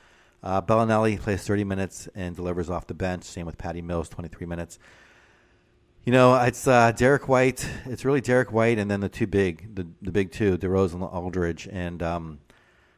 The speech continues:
that's the only guys I'm trusting here. Rudy Gay did not play tonight, unfortunately. It's another one that hurt me in my leagues. Um, but, uh, I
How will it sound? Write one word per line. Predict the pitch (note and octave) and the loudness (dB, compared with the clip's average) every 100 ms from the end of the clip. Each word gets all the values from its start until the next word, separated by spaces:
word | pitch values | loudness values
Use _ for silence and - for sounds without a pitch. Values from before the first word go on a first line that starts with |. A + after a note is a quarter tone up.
| _ | _
that's | G2 A#2 - | -6 -6 -8
the | - | -8
only | G2+ G#2+ | -6 -6
guys | G2+ G2+ G2 | -4 -4 -4
I'm | F#2 | -6
trusting | F2 - F#2+ - G2 | -6 -4 -4 -4 -8
here. | F#2+ G2+ | -2 -2
Rudy | F2+ G#2+ G#2+ | 0 0 0
Gay | F#2+ F#2+ F#2+ F#2 | -2 0 0 -2
did | F2 F2+ | -6 -8
not | F2+ F#2 - | -4 -4 -6
play | - G2 | -8 -6
tonight, | G2 G2+ F#2 F#2+ | -6 -6 -4 -4
unfortunately. | F2 - G2 - F#2+ F#2+ F2+ - _ _ _ _ _ | -6 -6 -6 -6 -8 -6 -8 -10 _ _ _ _ _
It's | - | -6
another | F#2+ F#2+ | -4 -2
one | F#2 | -2
that | F2+ | -6
hurt | G2 G2 | -6 -8
me | F#2+ F#2 | -6 -6
in | |
my | F2+ | -6
leagues. | F2 F#2 F2+ E2 - - | -4 -4 -6 -8 -16 -8
Um, | F#2 F2+ E2+ D#2+ - _ _ | -6 -6 -8 -14 -20 _ _
but, | F#2 E2+ - | -6 -6 -4
uh, | F2+ F2 E2+ E2 | -2 0 -2 -4
I | - | -8